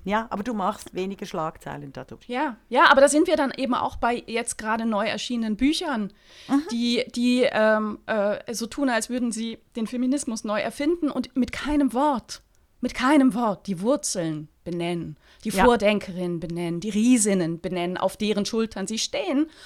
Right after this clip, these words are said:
Speaker 1: Mhm.
Speaker 2: ohne den Riesinnen auch nur mal zu danken <laughs> oder ihnen auf die
Speaker 1: Ja.
Speaker 2: Schulter zu klopfen, ne?
Speaker 1: Ja, ja. Das
Speaker 2: So.
Speaker 1: ist, äh, ja, wunderbar. Jetzt was
Speaker 2: My dear, my
Speaker 1: Positives.
Speaker 2: dear, äh, was Positives.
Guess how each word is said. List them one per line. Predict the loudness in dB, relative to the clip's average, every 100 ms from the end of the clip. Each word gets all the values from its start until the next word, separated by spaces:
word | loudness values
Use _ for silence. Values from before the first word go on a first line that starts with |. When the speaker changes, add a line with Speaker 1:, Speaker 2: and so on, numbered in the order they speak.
| -8
Speaker 1:
Mhm. | -6 -2
Speaker 2:
ohne | 4 6 6
den | 4 0
Riesinnen | 0 0 0 -2 -4
auch | -6 -2
nur | -2 0
mal | -4
zu | -4 0
danken | 2 2 -2 -6 -2
<laughs> | 4
oder | 8 10 10
ihnen | 8 8
auf | 8 8 6
die | 4
Speaker 1:
Ja. | 6 6
Speaker 2:
Schulter | 6 6 6
zu | 4 -4
klopfen, | -2 -4 -4 -6 -6
ne? | -4
Speaker 1:
Ja, | -4 -6 -14 -14 -8
ja. | -8 -10 -2
Das | 2 10
Speaker 2:
So. | 12
Speaker 1:
ist, | 10
äh, | 2 -8 -10 -10
ja, | -10 -6
wunderbar. | -2 0 0 0
Jetzt | -2 -8 -12 -14
was | 2 6
Speaker 2:
My | 8
dear, | 8 6
my | 4
Speaker 1:
Positives. | 2 2 0 -10 _
Speaker 2:
dear, | 8 8
äh, | 8
was | 4
Positives. | 2 2 0 0 -2 0 -2 -4 -8 -14